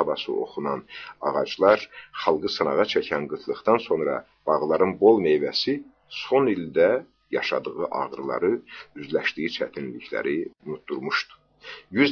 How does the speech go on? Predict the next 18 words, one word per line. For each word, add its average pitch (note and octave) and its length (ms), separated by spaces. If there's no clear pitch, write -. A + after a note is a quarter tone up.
dəfələrlə D#2+ 600
keçdiyi D2+ 480
yollar C#2+ 560
bu C3+ 140
payız G2 360
Cavad C#2+ 320
xanın C#2 280
ürəyində C2 400
izah - 360
eləyə B1+ 280
bilmədiyi F2 560
qəribə B1 400
duyğular A#1 380
oyadırdı. - 500
Bir D3+ 140
yol G2+ 160
sevdası, D#2 680
səfər, E2+ 560